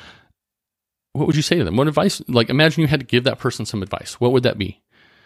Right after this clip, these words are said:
And kind of listen to that after you said it, okay? And, and kind of internalize that. So that's the presentation this week on fear. I want you, I, I hope it really helps you. Uh, these are, like I said, we've kind of learned a little bit about the background of what it is.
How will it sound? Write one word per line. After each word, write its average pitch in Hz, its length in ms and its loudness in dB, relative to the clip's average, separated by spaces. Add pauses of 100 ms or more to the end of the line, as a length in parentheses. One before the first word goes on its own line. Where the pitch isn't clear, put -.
(260)
And 127 120 0
kind 131 160 2
of 107 80 0
listen 113 380 2
to - 120 -4
that 92 120 0
after 95 240 -4
you 92 100 -4
said - 260 -8
it, - 100 -20 (440)
okay? 95 340 -4
And, 101 300 -6
and 98 100 -6
kind 101 220 -2
of 95 80 0
internalize 87 440 -6
that. - 160 -20 (680)
So 123 420 2 (260)
that's 156 400 0 (220)
the 139 120 -4
presentation 143 520 -2
this 123 160 -2
week 131 160 -2
on 160 120 0
fear. 117 500 -4 (140)
I 123 60 0
want 131 280 0
you, 143 260 0
I, 107 200 0
I 117 100 0
hope 170 300 2
it 123 100 0
really 123 260 2
helps - 320 -6
you. - 160 -14 (480)
Uh, 107 260 -2
these 127 300 -2
are, 135 140 0
like - 260 -4
I - 20 0
said, 107 200 -2
we've 107 120 0
kind 120 160 -4
of 104 140 -4
learned 113 160 0
a 123 40 0
little 131 180 2
bit 127 120 4
about 127 280 2
the 123 60 -8
background 120 340 0
of 113 60 -8
what 107 120 0
it 107 100 0
is. 151 300 2